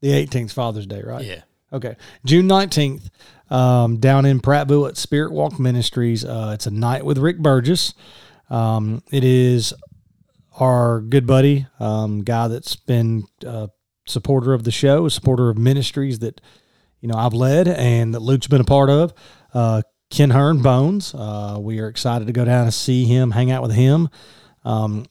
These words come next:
Speaker 1: you know, if there's one thing that I could wish upon that Monday night is Uncle Mick's to be <laughs> open.
Speaker 2: Right.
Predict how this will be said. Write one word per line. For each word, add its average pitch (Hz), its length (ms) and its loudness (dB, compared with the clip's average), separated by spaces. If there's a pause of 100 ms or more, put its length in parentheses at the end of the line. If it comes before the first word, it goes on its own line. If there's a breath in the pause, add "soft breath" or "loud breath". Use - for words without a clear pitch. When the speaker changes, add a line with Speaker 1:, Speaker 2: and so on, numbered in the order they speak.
(120)
Speaker 1:
you 139 100 -2
know, 127 140 0
if 127 140 -4
there's 185 180 4
one 180 240 2
thing 165 320 0
that 131 100 0
I 127 120 0
could 131 120 -2
wish 131 220 0
upon 131 320 0
that 123 100 -2
Monday 123 300 2
night 123 340 0
is 117 320 -4
Uncle 120 280 -2
Mick's 113 360 -4
to 110 100 -8
be 113 200 -2
<laughs> - 540 -12
open. - 220 -2
Speaker 2:
Right. 123 260 0